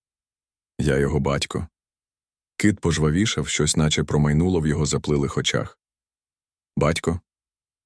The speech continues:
Той самий полковник? Міха про тебе говорив.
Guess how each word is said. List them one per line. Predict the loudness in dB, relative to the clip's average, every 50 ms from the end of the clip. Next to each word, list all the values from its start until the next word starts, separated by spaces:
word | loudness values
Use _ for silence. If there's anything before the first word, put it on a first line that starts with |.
| _ _ _ _ _
Той | 0 2 2
самий | 2 2 2 2 0 0
полковник? | 0 0 -2 -2 0 0 0 2 2 0 -2 -4 -10 _ _ _ _ _ _ _ _ _ _ _ _ _ _ _ _ _ _ _ _ 0
Міха | 2 2 2 0 -2
про | -2 -2 -2
тебе | 0 0 0 0 0
говорив. | -2 -2 -2 -2 0 -2 -2 -4 -4